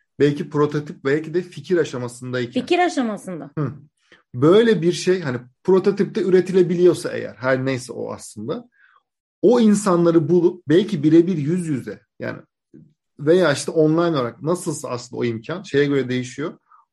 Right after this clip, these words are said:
Speaker 1: O insanları bulup o insanlara sormak ya,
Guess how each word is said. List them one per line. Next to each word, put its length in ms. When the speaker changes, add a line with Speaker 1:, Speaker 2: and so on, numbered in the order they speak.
Speaker 1:
O 160
insanları 640
bulup 320
o 160
insanlara 560
sormak 720
ya, 300